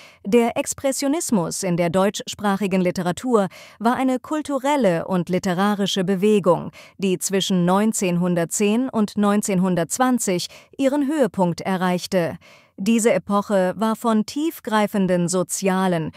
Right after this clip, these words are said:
politischen und künstlerischen Umwälzungen geprägt. Der Expressionismus strebte nach einer Erneuerung der Kunst und Literatur,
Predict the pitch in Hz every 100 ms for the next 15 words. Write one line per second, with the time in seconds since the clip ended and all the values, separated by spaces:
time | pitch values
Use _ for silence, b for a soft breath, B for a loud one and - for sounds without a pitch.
0 | B B - 285 269 320 294 262 233 214
1 | 240 240 - 285 294 - 190 180 - 226
2 | 233 262 262 214 180 175 - 190 175 175
3 | 170 196 180 156 - B B B B 208
4 | 247 269 - - 285 302 285 339 - 190
5 | 147 - - - 233 269 - 202 175 -
6 | 185 180 185 180 185 214 185 185 180 175
7 | 165 214 208 233 - 196 185 185 190 175
8 | 220 233 175